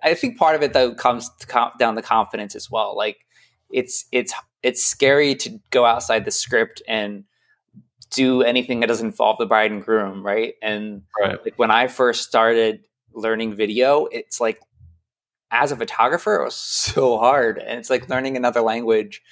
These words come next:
Speaker 2: Yeah.
Speaker 1: you know, when you failed language in high school. So it's like,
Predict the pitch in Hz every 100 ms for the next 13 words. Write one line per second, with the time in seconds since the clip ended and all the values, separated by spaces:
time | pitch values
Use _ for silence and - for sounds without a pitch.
0 | - - - - 104 - - 117 113 113
1 | 113 104 117 117 113 101 101 110 104 104
2 | 107 113 92 - - - 113 107 110 -
3 | _ - - 131 127 - 123 117 110 -